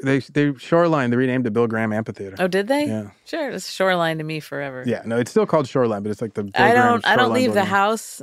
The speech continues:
Speaker 2: and I don't talk to anyone outside of my, I have no idea what goes on out there in the world.
Speaker 1: <laughs> I like that about you.
Speaker 2: Yeah.
Speaker 1: So, and for those who don't know, Bill Graham, he was a rock and roll promoter,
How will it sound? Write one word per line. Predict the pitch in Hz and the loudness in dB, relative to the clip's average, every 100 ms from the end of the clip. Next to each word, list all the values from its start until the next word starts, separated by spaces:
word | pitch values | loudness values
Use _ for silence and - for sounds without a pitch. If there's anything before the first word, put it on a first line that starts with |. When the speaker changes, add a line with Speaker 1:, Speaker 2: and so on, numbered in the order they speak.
| - | -6
Speaker 2:
and | 180 | -2
I | |
don't | 185 185 | -2 -4
talk | - 185 185 | -2 -2 -2
to | - 175 | -4 -6
anyone | 175 180 175 | -6 -6 -6
outside | 175 170 - 180 | -6 -8 -6 -6
of | 180 | -6
my, | 180 - | -8 -4
I | 180 | 0
have | 170 147 | 0 -2
no | 139 | -8
idea | 131 135 | -8 -8
what | 127 | -10
goes | 147 143 | -10 -10
on | 139 139 | -12 -12
out | 135 | -12
there | 147 | -10
in | 143 | -10
the | 139 139 | -10 -10
world. | 147 151 151 - _ | -8 -10 -12 -20 _
Speaker 1:
<laughs> | _ _ _ | _ _ _
I | 117 | 0
like | 120 117 | 0 0
that | 107 | -4
about | 104 101 - - | -4 -8 -12 -16
you. | 117 | -10
Speaker 2:
Yeah. | 175 160 175 _ - - - 175 | -8 -8 -12 _ -20 -20 -20 -20
Speaker 1:
So, | - 175 160 156 | 0 0 0 -2
and | 165 | -4
for | 190 | 0
those | 202 220 | 2 4
who | 190 | 2
don't | 151 147 151 | 2 2 4
know, | 139 | 2
Bill | 131 175 196 | 2 2 2
Graham, | 160 139 135 127 120 _ _ | 2 2 2 0 -2 _ _
he | 131 | -4
was | 131 127 | 0 0
a | |
rock | 127 147 165 | 2 2 2
and | 175 | 2
roll | 151 139 | 4 2
promoter, | - 135 117 107 113 | 2 2 0 -2 -6